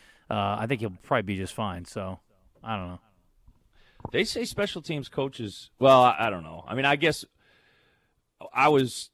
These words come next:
Speaker 2: s-, surprised when a special teams coach was hired as the head coach of the New York Giants,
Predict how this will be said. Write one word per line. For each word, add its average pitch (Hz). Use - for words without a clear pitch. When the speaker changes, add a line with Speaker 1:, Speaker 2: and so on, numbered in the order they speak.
Speaker 2:
s-, -
surprised 117
when 110
a 107
special 123
teams 107
coach -
was 101
hired 110
as 104
the 104
head 104
coach 113
of 101
the 92
New 95
York 101
Giants, 110